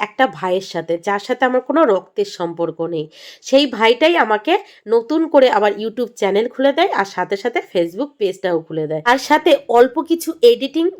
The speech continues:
ভিডিও আপলোডিং এগুলোও শিখিয়ে দেয়, আর বলে দেয় যে আমার কোনো সমস্যা হলে আমি YouTube-এ নাকি সেগুলো সার্চ করে করে দেখতে পারবো। তো সেই ভাইয়ের দৌলতে আমি আস্তে আস্তে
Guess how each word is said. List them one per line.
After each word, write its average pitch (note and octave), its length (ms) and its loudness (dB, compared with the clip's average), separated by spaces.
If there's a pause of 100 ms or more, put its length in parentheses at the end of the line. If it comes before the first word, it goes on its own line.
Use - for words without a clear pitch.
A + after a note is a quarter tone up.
(100)
ভিডিও A3 240 0 (140)
আপলোডিং C4 360 2 (220)
এগুলোও A#3+ 320 4 (100)
শিখিয়ে E3 380 -4
দেয়, C#3+ 140 -6 (100)
আর F#3 80 0 (140)
বলে B3 260 4
দেয় F#3+ 160 0 (360)
যে C4 80 4 (140)
আমার C4 260 2
কোনো D#4+ 120 0 (140)
সমস্যা C#4+ 400 0
হলে A#3 140 2 (140)
আমি G#3+ 120 -4 (120)
YouTube-এ A#3 380 -2
নাকি C4 160 -2 (100)
সেগুলো A3 260 0 (100)
সার্চ F#3 200 -4 (120)
করে A3 180 0
করে E4 140 0 (120)
দেখতে E3 300 -6
পারবো। D3+ 220 -8 (380)
তো C4+ 40 -8 (100)
সেই C4+ 200 2
ভাইয়ের G#3+ 300 0
দৌলতে A3 400 0
আমি A#3 180 -2
আস্তে F#3+ 200 -10
আস্তে - 160 -6